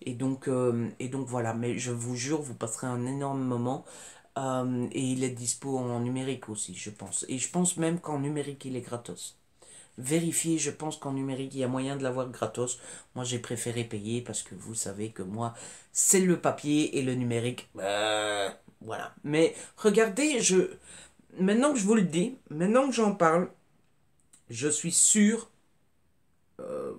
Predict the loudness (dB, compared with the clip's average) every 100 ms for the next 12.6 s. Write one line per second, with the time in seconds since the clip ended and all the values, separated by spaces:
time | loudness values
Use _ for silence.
0 | -14 -10 -4 -2 0 2 4 2 0 -4
1 | -6 -6 -4 -2 -4 -4 -2 0 0 0
2 | -2 -6 -8 -6 -6 -4 -4 -6 -8 -14
3 | -10 -10 -6 -6 -6 -10 -18 -20 -12 -6
4 | -2 2 2 2 0 -4 -4 -4 -4 -2
5 | -2 -2 -4 -4 -4 -4 -4 -6 -6 -6
6 | -6 -6 -8 _ _ -8 -6 -8 -12 -14
7 | -8 4 10 12 10 6 6 8 8 8
8 | 8 8 6 6 4 6 6 4 2 2
9 | 2 2 2 2 4 4 4 2 2 2
10 | 2 2 2 2 2 2 2 2 0 2
11 | 2 2 2 4 6 6 4 4 6 6
12 | 2 -2 -2 -2 -2 -2